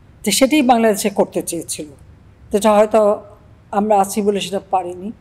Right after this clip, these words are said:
বারবার আঘাত এসেছে। সেই একাশি সালে আমি বাংলাদেশে নামার পর থেকে আমার উপর হামলা হচ্ছে, আর আল্লাহ আমাকে কীভাবে যেন বাঁচিয়ে দিচ্ছেন।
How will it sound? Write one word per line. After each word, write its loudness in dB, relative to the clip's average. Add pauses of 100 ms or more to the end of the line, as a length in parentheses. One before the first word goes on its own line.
(100)
বারবার 4
আঘাত 0
এসেছে। 0 (500)
সেই 2 (580)
একাশি 0
সালে 4 (120)
আমি 2
বাংলাদেশে 0
নামার 4
পর 4
থেকে 0
আমার 4
উপর -2 (360)
হামলা 4
হচ্ছে, -6 (920)
আর 2
আল্লাহ 4
আমাকে 0
কীভাবে 2
যেন -4 (460)
বাঁচিয়ে -2
দিচ্ছেন। -4